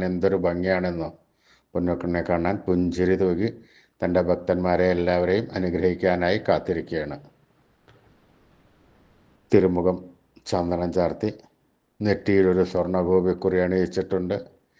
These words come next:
ചെവിയിൽ ചെവിപ്പൂക്കൾ വെച്ചിരിക്കുന്നു. മാറത്ത് ഒരു സ്വർണ്ണത്തിലകവും രണ്ട് സ്വർണ്ണമാലകളും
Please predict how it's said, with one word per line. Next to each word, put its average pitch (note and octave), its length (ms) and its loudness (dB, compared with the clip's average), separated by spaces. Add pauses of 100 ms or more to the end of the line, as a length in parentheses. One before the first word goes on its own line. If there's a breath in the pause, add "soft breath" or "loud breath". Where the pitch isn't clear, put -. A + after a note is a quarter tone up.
(340 soft breath)
ചെവിയിൽ G2 440 4 (120)
ചെവിപ്പൂക്കൾ F#2+ 720 2
വെച്ചിരിക്കുന്നു. F2+ 720 -2 (840)
മാറത്ത് F2+ 480 2 (320)
ഒരു A2 240 6
സ്വർണ്ണത്തിലകവും F2+ 880 0 (300)
രണ്ട് F#2 340 0
സ്വർണ്ണമാലകളും F2 760 0